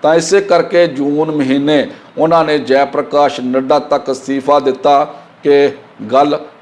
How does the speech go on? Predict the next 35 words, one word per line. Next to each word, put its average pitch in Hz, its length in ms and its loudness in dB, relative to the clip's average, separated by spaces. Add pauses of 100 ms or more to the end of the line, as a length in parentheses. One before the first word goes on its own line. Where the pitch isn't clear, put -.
ਇਸ 160 300 0
ਢੰਗ 135 180 0
ਦੀ 135 200 -4
ਬਣਦੀ 131 400 -2
ਵਿਖਾਈ 135 340 -2
ਨਹੀਂ 139 120 -4
ਦੇ 131 160 2
ਰਹੀ। 139 160 -2 (340)
ਇਸੇ 160 280 2
ਕਰਕੇ 175 380 0
ਹੁਣ 160 300 -2 (360)
ਭਾਜਪਾ 156 460 2
ਨੇ 165 140 2
ਵੀ 170 200 -2 (600)
ਹੁਣ 160 300 2 (240)
ਜਿਮਨੀ 180 380 0
ਚੋਣਾਂ 165 360 2
ਨੂੰ 156 160 -2
ਲੈ 143 140 2
ਕੇ 151 280 2
ਜਿਹੜੀ 151 200 -2
ਤਿਆਰੀ 135 440 0
ਕੀਤੀ 147 400 -4
ਹੈ, 160 80 4
ਸੁਨੀਲ 139 560 -4 (120)
ਜਾਖੜ 131 400 -2
ਤੋਂ 143 300 -4
ਬਗੈਰ 113 440 -2
ਕੀਤੀ 147 460 -6
ਹੈ। 156 60 4
ਆਉਣ 139 400 -2
ਵਾਲੇ 139 240 2
ਸਮੇਂ 135 400 -2
ਦੇ 135 100 2
ਵਿੱਚ 139 480 0